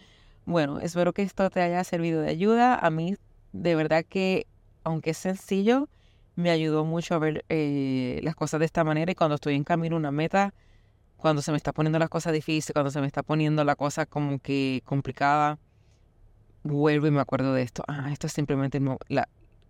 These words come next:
claro que es normal que pase. Este es el momento en que se pone difícil, pero ya va a pasar. ¿Cómo puedo hacer esto más divertido?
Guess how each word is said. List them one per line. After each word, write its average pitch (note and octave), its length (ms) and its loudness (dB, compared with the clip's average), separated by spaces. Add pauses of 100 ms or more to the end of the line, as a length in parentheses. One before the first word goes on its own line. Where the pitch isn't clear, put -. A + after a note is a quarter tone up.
(100)
claro D3 240 2
que D3 300 -2
es D3 100 -2
normal C3+ 320 0
que A#2+ 120 -4
pase. - 360 -4 (460)
Este C#3 180 0
es - 100 -4
el D3 60 0
momento C#3+ 320 2
en D3 80 0
que C#3+ 60 -4
se C#3+ 100 -2
pone B2 180 -2
difícil, C3 360 -2
pero - 180 -2
ya - 160 -4
va D3 80 -2
a - 40 -2
pasar. - 380 -10 (1200)
¿Cómo E3 260 2
puedo D3+ 140 0
hacer D3 220 0
esto C3+ 160 -4
más C3+ 100 2
divertido? E3 580 -2